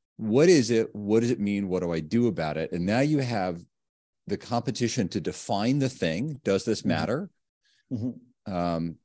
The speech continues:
Speaker 1: like, and how much does it matter? And if so, what is it? And what is it evidence of? And what,
Speaker 2: Right.
Speaker 1: therefore, do we do about it? And you have Senator Warren stepping into this void.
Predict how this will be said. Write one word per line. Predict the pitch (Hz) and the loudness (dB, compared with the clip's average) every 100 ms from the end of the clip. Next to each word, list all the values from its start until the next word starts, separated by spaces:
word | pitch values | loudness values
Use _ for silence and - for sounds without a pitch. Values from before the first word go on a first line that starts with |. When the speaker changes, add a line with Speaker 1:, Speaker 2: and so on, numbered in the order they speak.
| - | -4
Speaker 1:
like, | 90 - | -4 -4
and | 90 87 | -4 -4
how | - 110 | -2 0
much | 113 - | 0 0
does | 104 90 | 0 0
it | 85 | -2
matter? | 82 85 | -2 -2
And | 90 | -2
if | 87 | 0
so, | 131 | 2
what | 107 98 101 | 4 6 6
is | 117 135 | 6 4
it? | 147 | 0
And | 101 101 | 0 2
what | 110 | 2
is | 104 | 2
it | 107 | 0
evidence | 95 98 90 82 | 0 0 -2 -2
of? | - 87 147 165 | -2 -2 -2 -4
And | - 101 | -4 2
what, | 117 | 2
Speaker 2:
Right. | 107 | 2
Speaker 1:
therefore, | 107 98 95 92 | 0 2 0 0
do | 85 | 0
we | 82 80 | -2 0
do | 139 165 | 4 4
about | 85 78 | 4 0
it? | 76 | -2
And | 87 | -4
you | |
have | 80 | -4
Senator | 90 80 78 | -4 -4 -4
Warren | 85 113 131 | -2 2 2
stepping | 127 127 117 113 | 2 0 0 0
into | 104 110 | 0 0
this | 92 90 | -2 -4
void. | 90 90 87 82 80 | -4 -2 0 0 -4